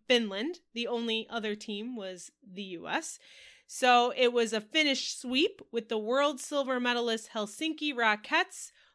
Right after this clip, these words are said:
winning the event by a little more than a point over Marigold Unity. Team Unique, the world bronze medalist, finished third. The Haydenettes of the United States was the only team that wasn't from Finland, as I said. They finished in fourth,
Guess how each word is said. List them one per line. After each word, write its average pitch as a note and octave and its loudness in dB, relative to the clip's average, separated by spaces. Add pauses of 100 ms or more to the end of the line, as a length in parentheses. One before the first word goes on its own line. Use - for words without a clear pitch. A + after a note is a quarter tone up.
(120)
winning D4+ 0
the C#4+ 2
event A#3+ 2
by A#3 2
a A3+ 2
little G#4 -2
more D#4+ 0
than C4+ 2
a A3+ 0
point A#3 -4
over A#3 -2
Marigold G#3 -4 (180)
Unity. G#3+ -4 (760)
Team F4 2
Unique, C#4+ 2
the A#3 0
world A#3 0
bronze C#4+ 2
medalist, G3+ -2 (160)
finished G#3+ -2
third. A#3+ 2 (480)
The A3+ 6
Haydenettes B3+ 4
of G3+ -4
the G3 -10
United F#3+ -6
States A#3 -2
was G#3 -2
the G#3+ -4
only D#4 0
team C4+ -2
that G#3 0
wasn't G#3 -4
from C#4+ -4
Finland, A#3 -2
as G#3 -4
I G3+ -2
said. C#4 0
They A#3+ 4
finished C#4+ -2
in A3 -6
fourth, D4+ -4